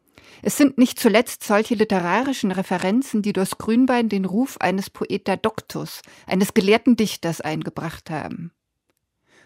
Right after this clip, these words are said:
Grünbein fragt zudem in seinem Gedichtband nach Ursachen des Faschismus, ist dem aufklärerischen Denken von Theodor W. Adorno und Max Horkheimer verpflichtet,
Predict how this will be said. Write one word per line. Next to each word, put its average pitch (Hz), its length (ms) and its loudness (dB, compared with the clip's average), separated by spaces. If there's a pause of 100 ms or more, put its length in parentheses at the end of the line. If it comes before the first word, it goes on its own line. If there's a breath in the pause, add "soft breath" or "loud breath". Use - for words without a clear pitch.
Grünbein 269 480 6
fragt - 340 -4
zudem 190 480 -2 (300 loud breath)
in 185 100 0
seinem 175 260 0
Gedichtband - 640 -4
nach 185 180 0
Ursachen 196 500 2
des - 160 -6
Faschismus, 202 760 -6 (240 loud breath)
ist - 180 -2
dem 202 120 4
aufklärerischen 196 920 2
Denken 220 440 -2
von 202 180 -4
Theodor 196 480 -2
W. 190 160 -2
Adorno 185 680 0 (240 loud breath)
und - 200 -2
Max 220 280 2
Horkheimer 165 560 0
verpflichtet, - 800 -10